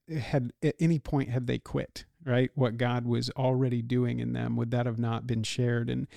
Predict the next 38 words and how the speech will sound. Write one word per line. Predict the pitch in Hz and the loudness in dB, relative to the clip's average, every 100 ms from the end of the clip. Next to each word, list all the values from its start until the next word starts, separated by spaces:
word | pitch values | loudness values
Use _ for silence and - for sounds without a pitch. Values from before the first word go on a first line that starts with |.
| - - - _ | -20 -20 -20 _
I | 147 | 2
said | - - 180 | 2 0 0
it | 185 - | 0 -2
earlier | 147 151 160 123 117 117 | 0 2 2 0 -2 -4
that | 127 123 - | -2 -2 0
I | 139 | -2
think, | 151 - 180 185 180 - - - | -2 -2 0 2 0 -6 -18 0
and | 151 | 4
I | |
wanna | 151 170 180 | 4 4 0
pull | 120 - 151 | -4 -4 -2
on | 143 | 0
this | 127 120 | 0 -2
thread | - 131 117 | -4 -2 0
and | 117 117 120 | -2 -4 -2
re-, | 127 127 165 135 147 | -2 -2 -6 -16 -8
and | 143 120 | 0 0
hear | 110 151 | 2 2
your | 143 120 | 4 2
thoughts | - 127 131 | 0 -2 -2
on | 127 120 | -2 -2
this, | 117 | -4
because | - 131 143 123 - | -2 0 2 0 0
I | 151 170 | -2 -2
think | - 208 175 | 0 -2 -2
your | 147 131 | 0 0
gift | 120 117 113 107 - - _ _ _ _ _ _ | 0 0 -2 -4 -12 -20 _ _ _ _ _ _
is | 151 143 139 123 - _ - | 2 4 2 -2 -12 _ -4
other. | 127 135 160 190 - - _ _ _ | -2 0 0 -2 -8 -20 _ _ _
And | 147 135 | 4 4
here's | 135 170 160 | 2 0 -2
what | 156 131 | 0 2
I | |
mean | 113 123 127 113 | 2 2 4 2
by | 104 | -2
that. | 113 104 117 | -4 -4 2
And | 135 | 4
you | 151 175 | 4 4